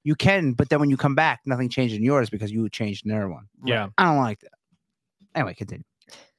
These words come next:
Speaker 2: But yeah, you can check out our last episode, Truth Behind Illusion. Uh,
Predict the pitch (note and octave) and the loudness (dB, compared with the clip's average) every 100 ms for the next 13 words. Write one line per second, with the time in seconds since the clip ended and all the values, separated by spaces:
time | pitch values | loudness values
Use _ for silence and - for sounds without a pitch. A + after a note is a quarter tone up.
0 | _ D3 F3 E3+ D3 C#3+ D3+ C#3+ C#3 B2+ | _ 2 2 2 2 2 2 2 2 2
1 | C3+ B2+ B2+ B2+ A#2+ - A#2 B2 A#2 A2+ | 2 4 2 0 -2 -2 -2 -4 -2 0
2 | D3+ C#3+ D3 - - - A2+ A2+ A2 | 2 2 0 -2 -14 -4 -2 0 0